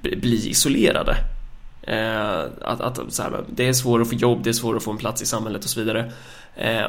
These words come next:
och vi, vi, vilket då skapar en, en, en isolerad ö i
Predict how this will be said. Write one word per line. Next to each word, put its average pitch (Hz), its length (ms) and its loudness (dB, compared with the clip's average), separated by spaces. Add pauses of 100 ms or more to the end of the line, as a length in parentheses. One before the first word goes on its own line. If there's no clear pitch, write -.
och 92 140 -8
vi, - 80 -4
vi, 120 200 -2
vilket 131 320 -2
då 120 100 -2
skapar 131 540 4
en, 117 280 4
en, 113 260 0
en - 240 -2
isolerad 113 680 2
ö 120 300 4 (460)
i 110 320 0